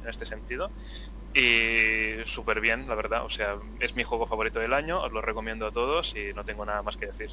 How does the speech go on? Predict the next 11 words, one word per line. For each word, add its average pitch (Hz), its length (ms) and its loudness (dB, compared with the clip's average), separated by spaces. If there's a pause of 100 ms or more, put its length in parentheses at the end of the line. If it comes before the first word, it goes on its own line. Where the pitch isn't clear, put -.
No - 40 -10
sé 117 200 -4
si, - 40 -4
Xavi, 113 360 2
quieres 117 260 -2
a-, 110 360 0
aportar 110 320 -2
alguna 107 220 0
cosa 104 220 -4
más, 107 220 -6
pero 101 420 -4